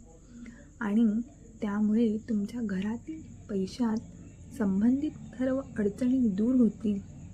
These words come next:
आणि घरात सुख समृद्धी नांदेल. तर मित्रांनो, आजचा हा स्वामी संदेश आवडला असेल तर व्हिडिओला नक्की लाईक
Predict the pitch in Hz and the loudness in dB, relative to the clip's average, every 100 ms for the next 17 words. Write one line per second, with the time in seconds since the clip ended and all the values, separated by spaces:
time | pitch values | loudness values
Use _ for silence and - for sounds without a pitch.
0 | - - - - 320 262 269 254 214 190 | -16 -16 -16 -14 -4 -2 0 0 0 0
1 | 214 202 220 - 269 294 - - 196 202 | -2 -4 -8 -8 -8 -8 -8 -4 -2 0
2 | 262 277 262 220 185 190 196 - - - | 0 0 0 0 0 -2 -4 -8 -18 -12
3 | - 202 190 - 202 214 247 233 - - | -4 -2 -2 -2 -2 2 4 2 -2 -20
4 | - - - - - 190 - 277 254 277 | -20 -18 -20 -14 -12 -12 -2 0 2 0
5 | 254 - 196 196 214 220 214 247 220 - | -2 -4 -2 -2 -2 0 2 2 -2 -6
6 | - 208 196 196 220 226 - 269 247 - | -10 -4 -2 -2 -2 -6 -6 -6 -8 -14
7 | - 202 185 180 180 226 254 254 262 - | -8 -6 -4 -4 0 2 4 2 -2 -8
8 | - - - - - 202 208 - 254 240 | -20 -20 -20 -20 -8 -6 -6 -2 0 0
9 | 208 240 | 0 -2